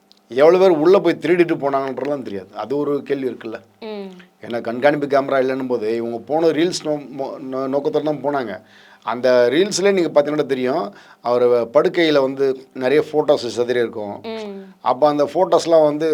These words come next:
Speaker 1: ஆல்பம்லாம் சிதறி இருக்குது. அது யாரு எடுத்து போட்டாங்கன்றலாம் தெரியாது.
Speaker 2: ம்.
Speaker 1: டிராயர்லாம் திறந்துருக்குது.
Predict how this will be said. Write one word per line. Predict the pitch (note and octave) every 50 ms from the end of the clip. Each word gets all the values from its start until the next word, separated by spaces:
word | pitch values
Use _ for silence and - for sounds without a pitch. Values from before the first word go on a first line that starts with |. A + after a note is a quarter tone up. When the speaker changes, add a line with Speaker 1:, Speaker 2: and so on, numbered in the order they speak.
| C#3+ C3+ B2+ B2 A#2+ A#2+ A2+ G#2+
Speaker 1:
ஆல்பம்லாம் | A#2 C#3+ D#3+ D#3+ D3 C#3 C#3 C#3 C#3 D3 D3
சிதறி | C#3 - C3 B2+ C3 C3 B2+
இருக்குது. | A#2+ G#2+ A2 G#2+ A2+
அது | A2+ A2 A2
யாரு | A2+ A2+ A#2+ C3+ C#3+ C#3 C#3 C3 B2+ -
எடுத்து | A2+ A#2+ - - B2
போட்டாங்கன்றலாம் | G#2+ A2+ A2+ G#2+ A2+ A2+ A#2 A#2 A2 A2 A2+ A#2+ A2+
தெரியாது. | - A2+ G#2+ A2+ A2 G#2 G2 G2+ G2+ G2+ -
Speaker 2:
ம். | A3 G#2+ G#3+ G2+ G2 G2 G2+
Speaker 1:
டிராயர்லாம் | F#2+ A#2 C3 D3 D#3 D3+ C#3+ D3 C#3+ C3+
திறந்துருக்குது. | A#2 B2 A#2+ B2 B2+ A2+ G#2+ G#2 G#2 G2 G#2 G#2 G#2+ -